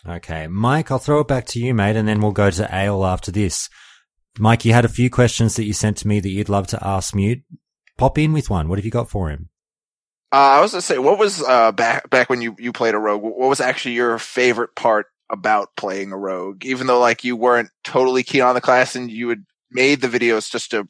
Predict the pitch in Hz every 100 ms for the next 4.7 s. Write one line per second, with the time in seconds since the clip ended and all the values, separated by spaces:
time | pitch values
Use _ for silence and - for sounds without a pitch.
0 | _ - - 120 127 131 135 143 151 -
1 | _ _ 120 120 120 110 104 _ - 117
2 | 120 120 135 131 131 131 131 131 131 143
3 | 151 175 _ _ _ _ _ _ - 123
4 | 120 123 127 139 131 -